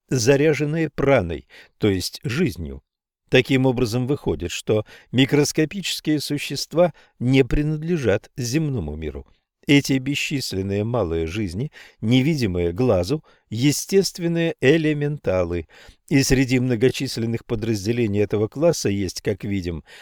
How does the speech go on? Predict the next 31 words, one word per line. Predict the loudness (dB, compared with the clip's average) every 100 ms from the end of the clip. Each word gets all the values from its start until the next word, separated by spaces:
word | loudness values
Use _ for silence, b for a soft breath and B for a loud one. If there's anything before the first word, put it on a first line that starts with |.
| B
астральные | 0 2 2 4 4 2 -2
сущности, | -2 -4 -6 -6 -8 -8 -6
настроенные | -4 -4 -4 -2 0 0 0 -2
по | -2 -2
отношению | -2 -4 -4 -4 -4 -4
к |
человеку | -4 -2 0 0 -2 -4 -6 b b _
и | 2
ко | 4 4
всему | 4 0 0 0
живому | 0 2 2 2 0
миру | 0 2 0
Земли | 2 2 2 0 -2 b b
очень | 4 4 4 0 0
агрессивно. | -2 -2 -6 -6 -8 -6 -8 -10 b b
Они | 0 4 4
ведут | 2 0 -2
себя | -2 -2 0
как | -2 0
захватчики. | -2 -2 -2 -4 -4 -12 -16 -20 _ _ _ _ _
Великие | 0 4 4 4 2 2
учителя | 0 -2 -4 -2 0
предупреждают, | 0 -2 -2 -4 -4 -4 -2 0 -2 -8 -20 B B
что | -10 2 6
этот | 6 4 0
мир | 2 2
достоин | 2 0 0 2 2 2
внимания | -2 0 0 0 0 0
только | 0 0 0 -4
с |
целью | -4 -2 0 0 -2